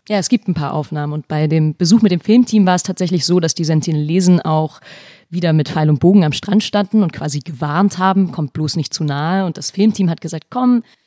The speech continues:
wir fahren noch ein bisschen näher ran, wir brauchen die hier besser auf unserer Kamera. Damals waren die,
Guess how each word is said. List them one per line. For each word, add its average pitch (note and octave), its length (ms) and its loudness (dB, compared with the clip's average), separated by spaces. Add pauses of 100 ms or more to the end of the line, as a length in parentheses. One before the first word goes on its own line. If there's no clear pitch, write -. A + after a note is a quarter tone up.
wir E3+ 80 -10
fahren F#3 160 -6
noch F#3+ 80 -2
ein F#3+ 60 -2
bisschen F#3+ 220 -4
näher F3+ 220 0
ran, A3+ 200 6
wir G3+ 80 4
brauchen G3 220 2
die F#3 60 2
hier F#3 100 0
besser G#3 300 -2
auf F3 100 -8
unserer F3 200 -8
Kamera. F#3+ 440 -2
Damals E3+ 300 -4
waren D#3+ 120 -2
die, D#3 260 -6